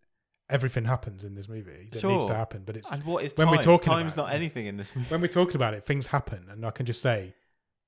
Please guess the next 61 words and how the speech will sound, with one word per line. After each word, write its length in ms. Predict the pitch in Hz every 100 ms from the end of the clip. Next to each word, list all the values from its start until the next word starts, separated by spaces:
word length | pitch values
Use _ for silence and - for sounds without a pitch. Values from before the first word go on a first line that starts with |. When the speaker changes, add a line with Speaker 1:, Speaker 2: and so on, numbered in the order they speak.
| -
Speaker 1:
"Then 140 | 113
this 160 | 107 -
happened, 240 | 104 113
then 100 | 104
this 140 | 104 -
happened, 240 | 107 104
then 100 | 98
this 140 | 110
happened." 320 | 104 - 87 92
But 120 | 113
I'm 120 | 117
not 100 | 147
really 140 | 127 127
giving 340 | 139 123 120
you 260 | 117 113 113 _ _ _ _
what 120 | 135 120
actually 300 | 120 - 117
happened 300 | 123 - 113
in 120 | 104
the 60 | 104
movie. 280 | 120 110 95
You 60 | 117
need 100 | 139
Speaker 2:
No. 60 |
Speaker 1:
to 60 | -
go 80 | 120
out 60 |
and 80 | 101
watch 200 | 117 -
it. 180 | 117 76 _ -
Speaker 2:
Y-, 80 | 170
well, 140 | 165 160
you've 180 | 131 131
got 160 | 175
a 40 | 139
few 140 | 165 143
montages 640 | 139 143 139 107 101 98
in 80 | 101
this 160 | 98 -
movie 260 | 104 90 90
that 220 | 98 - - _
are 400 | - 104 95 90 - _ _ _
not 240 | 123 123 131
Speaker 1:
Yeah. 80 | 117
Speaker 2:
padding. 420 | 101 90 80 104
It 80 | 123
would 160 | 120 92
be 100 | 107
harsh 500 | - 123 104 90 -
to 120 | 92
say 240 | - 82
they're 140 | 85 80
padding. 260 | - 85
Speaker 1:
Yeah, 80 | 170
it's 160 | 131 -
not 140 | 135
padding. 340 | - 127 104 98
It's 200 | 117 -
Speaker 2:
But 80 | 113
Speaker 1:
necessary. 580 | 127 90 - 85 -
Speaker 2:
the, 140 | 120